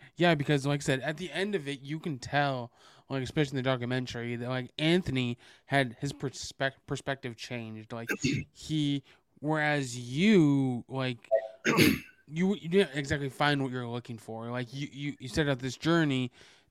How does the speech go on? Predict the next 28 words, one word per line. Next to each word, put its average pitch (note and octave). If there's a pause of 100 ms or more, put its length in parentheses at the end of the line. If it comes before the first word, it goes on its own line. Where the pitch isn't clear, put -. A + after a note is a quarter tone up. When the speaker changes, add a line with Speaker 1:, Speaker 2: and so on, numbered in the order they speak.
Speaker 1:
to B2+ (260)
accomplish C#3
these B2+
things, E3+
and, A#2+ (320)
well, D3
you C3
changed D#3+
as C#3
a, A#2+ (120)
you C3
know, A#2+ (240)
changed, F3+
but D3
there's C3+
still, C3+ (280)
like A#2+
you C#3
said, A#2+ (100)
certain, B2
certain C#3
things B2+
you A#2
still A#2
had A2
to A2
battle. A2 (440)
Speaker 2:
Right. C3